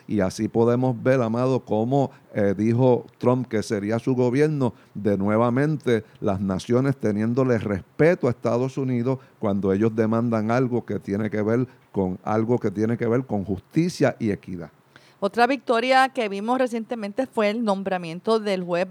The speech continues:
Speaker 2: Brett Kavanaugh de, al Tribunal Supremo de Estados Unidos. El segundo juez, pues, la victoria es porque él es conservador, eh, y se logra nombrar a pesar de la lucha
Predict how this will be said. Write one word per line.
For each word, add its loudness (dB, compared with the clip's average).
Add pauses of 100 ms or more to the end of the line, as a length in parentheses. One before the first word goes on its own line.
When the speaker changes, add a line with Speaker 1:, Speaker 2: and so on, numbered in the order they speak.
(160)
Speaker 2:
Brett 0 (300)
Kavanaugh 0 (300)
de, -4
al -2
Tribunal -4
Supremo -2 (260)
de -2
Estados 2
Unidos. -2 (460)
El -4
segundo 4
juez, 4 (140)
pues, 0
la -2
victoria 0
es -4
porque -4
él 4
es 0
conservador, 2 (560)
eh, 0
y -4
se 2
logra 6
nombrar 4
a 0
pesar 2
de 2
la 2
lucha 2